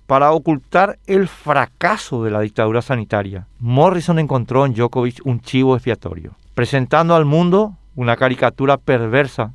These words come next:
de este ejemplar tenista, según la cual es una especie de bandido internacional que merece cárcel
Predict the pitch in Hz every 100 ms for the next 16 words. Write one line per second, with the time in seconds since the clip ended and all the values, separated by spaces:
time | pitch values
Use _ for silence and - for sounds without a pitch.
0 | - 117 117 - 123 131 107 120 123 127
1 | 113 117 - 185 - - 123 147 160 -
2 | 143 151 156 131 - 135 160 160 151 131
3 | 120 160 196 170 160 135 123 123 117 123
4 | 135 120 120 123 143 147 170 143 107 107